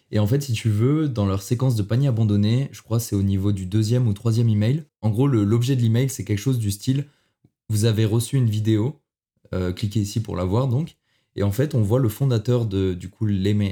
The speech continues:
les, la boîte Les Miraculeux qui, euh, se filme et qui fait une petite présentation et il dit, « Venez avec moi, on va voir du coup, euh, comment sont produits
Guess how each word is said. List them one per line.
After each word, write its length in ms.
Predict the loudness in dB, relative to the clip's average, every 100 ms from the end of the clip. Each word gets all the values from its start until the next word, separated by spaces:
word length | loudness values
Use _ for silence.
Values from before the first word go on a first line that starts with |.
| -2
les, 240 | -2 0
la 180 | -2 -2
boîte 340 | 0 -2 -4
Les 140 | -2 0
Miraculeux 640 | 0 0 -2 -2 -2 -4 -8 _ _ _
qui, 400 | -6 -2 0 -2 -2
euh, 600 | -2 -2 -2 -4 -8 -10 -10
se 220 | -4 -2
filme 320 | 0 -2 -4 -8 _ _ _ _ -4
et 160 | -2
qui 240 | -2 -4 -6
fait 140 | -2
une 140 | -2 -2
petite 320 | -2 -4 0
présentation 680 | 2 2 0 -2 -2 -2 -2
et 100 | 0
il 80 | 0
dit, « 160 | 0 0
Venez 240 | 2 2
avec 240 | 0 -2 -2
moi, 320 | 0 0 -2 _ _ _
on 80 | -2
va 140 | 0
voir 280 | 2 2 0
du 140 | 0 -4
coup, 340 | -2 0 0
euh, 240 | 0 -2
comment 300 | -4 0 0
sont 180 | 0 -2
produits 480 | -2 -2 0 -2 -2